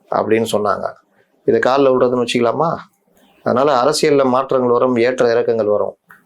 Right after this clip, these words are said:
சோ வந்து ஆர் எஸ் எஸ், ஜெயலலிதா தொண்ணூத்தி ஒன்று, தொண்ணூத்தாறு ஆட்சியில சோவே வெறுப்பாயிட்டாரு. அன்னைக்கு சோவை கை காலை பிடிச்சி திமுக ஆதரிக்க வச்சது யாரு?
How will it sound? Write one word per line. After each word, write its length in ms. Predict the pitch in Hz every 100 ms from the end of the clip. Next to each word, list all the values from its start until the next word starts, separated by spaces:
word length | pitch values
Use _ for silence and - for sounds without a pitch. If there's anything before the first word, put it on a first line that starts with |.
| -
சோ 320 | 135 151 143
வந்து 200 | 131 127
ஆர் 140 | 123 123
எஸ் 160 | 120
எஸ், 380 | 107 - - - _ _ _ - _
ஜெயலலிதா 520 | 107 120 143 139 131 127
தொண்ணூத்தி 300 | 123 131 131
ஒன்று, 200 | 120 113
தொண்ணூத்தாறு 540 | 110 113 113 104 113
ஆட்சியில 260 | 107 113 117
சோவே 260 | - 151 147
வெறுப்பாயிட்டாரு. 600 | 135 120 123 110 - - - _ _ _
அன்னைக்கு 380 | 117 127 120 143
சோவை 200 | 165 139
கை 160 | 131
காலை 200 | 135 131
பிடிச்சி 560 | 120 113 127 120 107 104
திமுக 260 | 104 131 113
ஆதரிக்க 380 | 107 117 110 101
வச்சது 180 | - 92
யாரு? 380 | 98 117 120